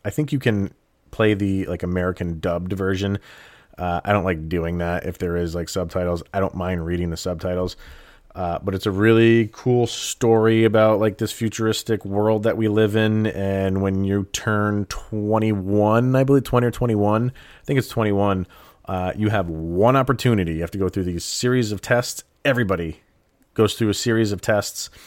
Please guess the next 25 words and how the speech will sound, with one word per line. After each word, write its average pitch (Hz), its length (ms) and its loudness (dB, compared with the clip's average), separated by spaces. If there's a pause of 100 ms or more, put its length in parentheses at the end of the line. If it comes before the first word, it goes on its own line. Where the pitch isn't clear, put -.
(240)
and 92 120 -2
they 92 120 2
only 107 180 4
select 101 500 -4 (340)
three 113 360 -2
percent 107 320 -2
of 101 80 0
the 98 80 -2
people 95 440 -2
to 92 540 -4 (320)
be 98 140 -4
removed 117 680 6
from 101 540 2 (400)
the 101 120 -4
world 117 360 2
that 101 120 -2
they 101 120 2
live 107 280 4
in, 95 300 2
which 98 280 0
is 92 320 0
just, 90 420 -4
you 101 60 0
know, 87 280 -2 (340)
downtrodden, 92 840 0